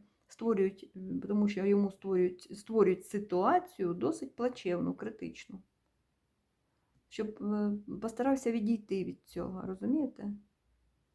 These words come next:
З ним розмов-, з ним розмовляють, щоб він цього не робив. З ним ведуть розмову, щоб він цього не робив.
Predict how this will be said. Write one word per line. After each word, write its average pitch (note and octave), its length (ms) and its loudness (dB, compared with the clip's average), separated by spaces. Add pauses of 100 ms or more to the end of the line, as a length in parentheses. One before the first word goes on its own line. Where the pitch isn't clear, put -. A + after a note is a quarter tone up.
(320)
З G#3+ 120 -2
ним C#4+ 120 8
розмов-, D4 460 6
з G#3 140 -2
ним D4 220 8
розмовляють, C4 720 6
щоб F3+ 140 -10
він G3+ 180 -2
цього G3 220 -2
не F#3+ 120 -2
робив. F#3 320 -2
З E3 120 -14
ним C4+ 280 4
ведуть G3 500 -2
розмову, G#3 600 0 (800)
щоб F#3+ 180 -16
він B3 200 4
цього G#3 420 0
не G#3 380 2 (480)
робив. G3 460 4